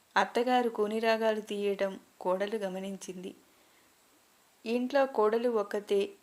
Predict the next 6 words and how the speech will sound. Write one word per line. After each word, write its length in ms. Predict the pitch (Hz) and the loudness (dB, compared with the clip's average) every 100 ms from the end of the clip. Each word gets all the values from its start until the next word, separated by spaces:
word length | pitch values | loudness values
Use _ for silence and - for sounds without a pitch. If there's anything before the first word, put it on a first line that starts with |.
| - | -6
రామకోటికి 680 | 196 190 214 214 208 202 - | -2 -2 -2 -2 -2 -2 -6
ఎదురొచ్చి 840 | 208 226 185 202 202 - 196 185 - _ | -2 -2 -2 -2 -4 -4 -8 -8 -10 _
పలకరించింది. 840 | 190 180 202 196 185 - 185 185 - - _ _ _ _ | -6 -6 -4 -6 -6 -10 -12 -12 -14 -16 _ _ _ _
"ఒక్కరోజు 560 | 226 226 254 220 226 254 | -2 2 2 4 4 2
మీరు 300 | 247 240 220 | 0 0 0
ఇంట్లో 400 | 214 196 220 233 | -2 -4 -4 -4